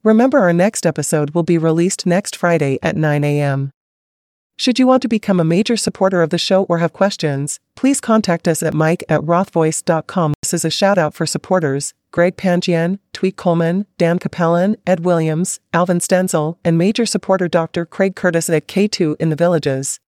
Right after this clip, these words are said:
We will be hearing more from Doctor Curtis with short Alzheimer's tips each week.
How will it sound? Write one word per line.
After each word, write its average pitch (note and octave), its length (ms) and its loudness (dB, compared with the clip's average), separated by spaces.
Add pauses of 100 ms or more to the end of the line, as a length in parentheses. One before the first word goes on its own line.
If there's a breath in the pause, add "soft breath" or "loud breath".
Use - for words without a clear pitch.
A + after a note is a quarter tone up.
(220)
We A3+ 120 4
will C#4+ 120 2
be B3 140 4
hearing G#3 300 2
more G3 200 4
from D#3+ 180 0
Doctor D#3+ 380 -2
Curtis D#3+ 520 -2
with E3+ 140 -2
short G#3+ 300 0
Alzheimer's D#3+ 580 0
tips - 320 -4
each F3+ 260 -2
week. D3+ 400 0